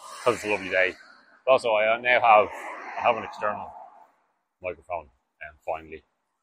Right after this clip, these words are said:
Um, whether it's any use, I don't know, 'cause it's the first time I've used it.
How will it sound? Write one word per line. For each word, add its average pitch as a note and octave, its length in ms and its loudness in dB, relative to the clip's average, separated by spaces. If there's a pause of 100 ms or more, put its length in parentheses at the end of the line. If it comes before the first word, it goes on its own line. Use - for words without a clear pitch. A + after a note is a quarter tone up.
(260)
Um, E2+ 500 -6 (120)
whether B2+ 160 6
it's G#2+ 80 -6
any C3 120 0
use, B2+ 380 0
I A2+ 100 -2
don't F#2+ 120 -2
know, F#2 160 -2
'cause - 120 -16
it's - 100 -12
the - 60 -12
first G#2+ 220 -2
time G2 140 -4
I've F2+ 80 -12
used A2 180 -6
it. C#3 100 -4